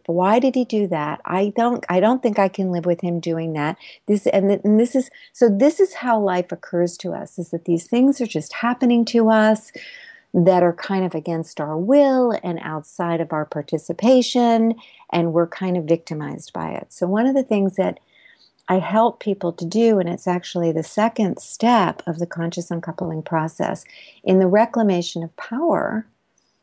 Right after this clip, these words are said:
um, to begin to start to feel like you're more in command of your life, 'cause when you have a breakup, you feel, very often you feel completely out of control, is that I invite people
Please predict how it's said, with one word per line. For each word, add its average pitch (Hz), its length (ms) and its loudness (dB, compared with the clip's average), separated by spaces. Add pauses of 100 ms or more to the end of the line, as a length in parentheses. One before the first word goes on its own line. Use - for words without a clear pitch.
(160)
um, 180 360 2
to - 120 -6
begin 190 380 2
to 196 80 -2
start 180 320 0
to 175 100 -8
feel 190 280 0
like 170 240 0
you're 180 100 -2
more 170 240 -2
in 165 100 -4
command 180 480 0
of 190 100 -2
your 156 120 -2
life, 151 260 -4
'cause 165 220 -4
when 165 140 -2
you 165 80 -2
have 165 120 -2
a 165 60 -4
breakup, 180 480 0
you 160 100 -4
feel, 160 300 -4
very 175 260 2
often 160 300 -4
you 156 100 -6
feel 156 240 -6 (100)
completely 170 520 0
out 170 240 2
of 175 140 -4
control, 160 540 -8 (760)
is 214 200 4
that 226 160 2
I 220 300 2
invite 226 460 2
people 180 760 -2